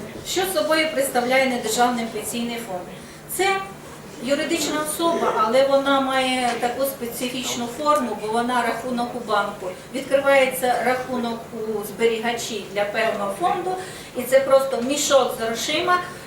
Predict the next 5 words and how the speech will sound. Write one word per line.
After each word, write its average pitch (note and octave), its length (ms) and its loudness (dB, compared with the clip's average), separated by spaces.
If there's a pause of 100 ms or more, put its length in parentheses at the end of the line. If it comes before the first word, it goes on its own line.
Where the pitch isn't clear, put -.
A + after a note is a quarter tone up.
який C4 580 2 (120)
акумулює C4 920 4
всі C#4+ 280 -2
внески C4 680 0 (380)
застрахованих A#3+ 840 4